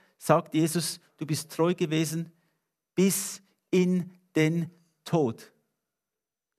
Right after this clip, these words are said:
Der Abraham war bereit, seinen eigenen Sohn, den er geliebt hat, seinen einzigen Sohn Isaac zu opfern.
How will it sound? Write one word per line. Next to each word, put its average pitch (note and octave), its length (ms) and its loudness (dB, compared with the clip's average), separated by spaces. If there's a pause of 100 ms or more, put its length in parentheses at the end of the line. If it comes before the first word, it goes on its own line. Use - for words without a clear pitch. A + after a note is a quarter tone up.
(300)
Der C#3+ 120 2
Abraham G3 500 2
war E3 440 4
bereit, F#3 500 2
seinen D#3+ 340 0
eigenen F3 440 0
Sohn, D#3+ 320 -2
den D3+ 120 2
er D3 100 0
geliebt D3+ 360 -2
hat, D3 100 -2
seinen C#3+ 220 0
einzigen F3 460 -4
Sohn C#3+ 260 -2
Isaac D#3 400 -4
zu - 160 -6
opfern. B2+ 460 -6